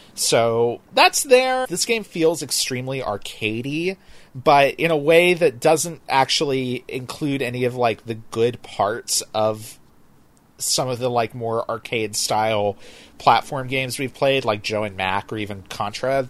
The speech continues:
three that we just talked about. There's not much in the way of variety or interesting, like, level designs or art in this. It's very much just,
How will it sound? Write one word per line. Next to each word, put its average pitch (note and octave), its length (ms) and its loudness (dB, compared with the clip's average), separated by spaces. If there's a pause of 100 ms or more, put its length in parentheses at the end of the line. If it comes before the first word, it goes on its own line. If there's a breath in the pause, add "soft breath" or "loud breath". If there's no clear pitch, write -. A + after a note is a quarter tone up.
three C#3+ 380 -4
that C#3 140 -4
we A2 100 -6
just A2+ 220 -6
talked A2 240 0
about. C#3 360 2 (220 loud breath)
There's E3+ 320 0
not A#3+ 280 6
much F3+ 200 0
in E3+ 120 -2
the D#3 60 -2
way D3+ 160 4
of C#3 80 2
variety A2+ 720 0
or G#2+ 420 -4 (280 loud breath)
interesting, E3+ 600 0
like, A#2+ 260 -2
level A2 380 -2
designs G#2+ 560 -4
or F#2+ 160 -6
art G2+ 320 -2
in C3 140 -6
this. - 500 -2 (220 soft breath)
It's C3 220 -2
very B2+ 640 2
much G#2+ 460 -2
just, - 320 -4